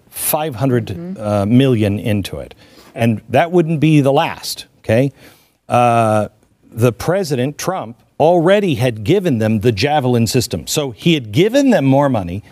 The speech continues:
Speaker 1: This is more money on top of it, and they'll continue to ask for more.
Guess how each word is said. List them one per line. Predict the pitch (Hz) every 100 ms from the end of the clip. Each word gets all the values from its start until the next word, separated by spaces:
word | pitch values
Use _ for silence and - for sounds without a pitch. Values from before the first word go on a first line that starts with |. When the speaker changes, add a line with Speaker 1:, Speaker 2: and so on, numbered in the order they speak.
| _
Speaker 1:
This | - 170 160
is | 123
more | 143 156 214
money | 208 185
on | 156
top | - 156
of | 120
it, | 117 -
and | 135
they'll | 156 151
continue | 160 131 190 190
to | 185
ask | 208 240 -
for | 135
more. | 104 76 69